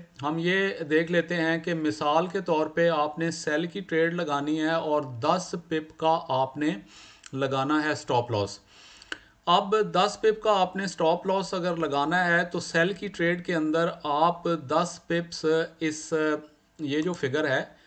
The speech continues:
यानी एंट्री आपकी, मिसाल हम ले लेते हैं कि आपकी एंट्री यहाँ से हुई है, जहाँ से ट्रेड में आप दाखिल हुए हैं, वन पॉइंट थ्री सिक्स फ़ोर फ़ाइव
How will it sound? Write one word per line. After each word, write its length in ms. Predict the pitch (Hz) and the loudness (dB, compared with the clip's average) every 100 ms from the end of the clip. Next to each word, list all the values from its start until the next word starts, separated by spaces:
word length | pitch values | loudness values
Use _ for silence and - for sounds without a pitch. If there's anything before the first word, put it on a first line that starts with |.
| - | -4
यानी 260 | 143 165 190 | 0 2 0
एंट्री 360 | 180 170 190 208 | -2 -2 2 4
आपकी, 540 | 170 151 175 240 - _ 143 | 4 2 -4 -6 -10 _ -8
मिसाल 400 | 139 147 156 180 | -4 0 2 2
हम 160 | 170 | 0
ले 100 | 160 | 2
लेते 240 | 165 160 175 | 2 2 -2
हैं 140 | 180 | -2
कि 80 | 180 | 0
आपकी 340 | 151 151 175 156 | 0 -2 -6 -4
एंट्री 340 | 151 151 180 | -4 -4 -4
यहाँ 280 | 160 139 147 | -2 0 -2
से 140 | 151 | -2
हुई 180 | 117 104 | -2 -2
है, 180 | 90 - _ - - _ - | -4 -6 _ -20 -20 _ -4
जहाँ 220 | 123 139 | -2 0
से 100 | 156 | 0
ट्रेड 300 | 151 151 151 | 4 4 4
में 80 | 147 | 2
आप 140 | 135 | 4
दाखिल 300 | 131 127 139 | 2 2 -2
हुए 140 | 120 | -2
हैं, 60 | 127 | -2
वन 340 | 120 139 170 | 0 0 0
पॉइंट 640 | 165 156 147 156 160 156 - | -2 0 2 0 -4 -10 -8
थ्री 340 | 143 165 175 | -4 -2 -4
सिक्स 380 | - 160 156 - | -4 -4 -6 -8
फ़ोर 300 | - 143 151 | -2 0 0
फ़ाइव 520 | - 131 143 170 | 0 2 2 0